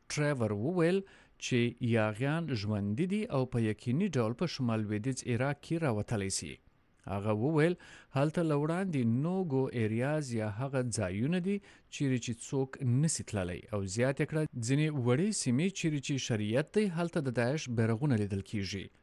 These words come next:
د پنجشنبې په ورځ د وزیرانو غونډې د پرانیستنې په وخت د ناټو سرمنشي ینس سټالټنبرګ هم اندېښنې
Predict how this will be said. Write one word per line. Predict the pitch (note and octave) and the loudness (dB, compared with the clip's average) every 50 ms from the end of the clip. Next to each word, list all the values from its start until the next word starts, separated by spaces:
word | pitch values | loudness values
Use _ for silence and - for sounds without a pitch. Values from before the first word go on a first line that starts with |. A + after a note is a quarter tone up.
| _ - | _ -4
د | A2+ A#2+ | -2 -2
پنجشنبې | A#2+ - E3 F3 E3 - F#3 F3 F3 F#3+ F#3+ | 0 0 0 -2 0 0 -2 0 2 0 0
په | F#3+ F#3+ | 0 0
ورځ | G3+ A3+ A3 | -2 0 0
د | G#3 G3+ | -2 -2
وزیرانو | E3+ D#3 D3 D3 D#3+ E3 G3 G#3+ G#3 E3+ | 0 0 0 0 0 0 0 0 0 0
غونډې | C3+ D3+ D#3 D3+ D3 C#3+ | 0 0 0 0 0 0
د | C#3 C3+ | -2 -2
پرانیستنې | - C#3 C#3 B2+ C3 B2+ - - - F#3 F3+ D#3 | -2 0 0 2 2 2 0 -2 -2 -2 -4 0
په | - C3+ | 0 0
وخت | C3+ C#3 C3+ C3+ | 0 0 -2 -2
د | C3+ B2+ | 0 0
ناټو | B2+ B2 A#2+ - - C3+ | 2 2 0 -2 -4 -6
سرمنشي | B2+ - D3+ C#3+ D3+ E3 D#3+ D3 - - F#3+ F#3 | -4 -2 -2 -2 0 0 0 -2 -2 -4 -4 -2
ینس | D3+ C3+ C#3 C#3 C#3 - | -2 0 0 0 -2 -2
سټالټنبرګ | - - C3 A2+ A2+ - A#2+ A2+ A2+ A#2 A#2 A2 A2 C#3+ C#3+ D3+ D#3 C#3 D3 B2 | -2 0 0 0 2 0 -2 0 2 2 2 2 2 0 0 0 0 0 -2 -2
هم | A#2 A#2 D3 F3 E3+ B2+ A2 - | -2 0 0 2 4 4 2 2
اندېښنې | - A2+ A2+ G#2+ G#2+ G#2+ G#2 - - C#3+ C#3+ | 2 0 2 2 2 -2 -4 -4 -2 0 0